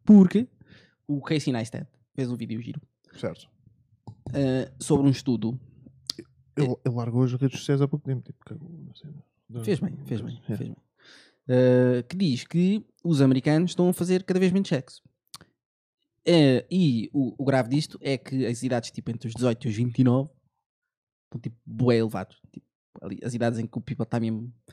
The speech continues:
Speaker 1: forte para fazer sexo.
Speaker 2: Yeah.
Speaker 1: Eh, e ele, ele acha que grande culpado disto é as redes sociais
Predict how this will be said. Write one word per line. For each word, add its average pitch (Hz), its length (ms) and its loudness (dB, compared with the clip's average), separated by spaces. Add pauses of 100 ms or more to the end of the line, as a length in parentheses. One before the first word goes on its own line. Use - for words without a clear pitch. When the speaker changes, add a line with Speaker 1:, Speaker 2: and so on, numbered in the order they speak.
(280)
Speaker 1:
forte 123 200 0
para 113 100 -6
fazer 113 160 -4
sexo. - 300 -12 (840)
Speaker 2:
Yeah. 123 280 -10 (220)
Speaker 1:
Eh, 160 500 6
e 190 400 0
ele, 190 220 2
ele 151 200 4
acha 139 280 2
que 190 420 2 (460)
grande 147 540 0
culpado 127 460 -4
disto 156 480 -8
é 170 160 -2
as 165 80 -2
redes 185 200 -6
sociais 156 380 -6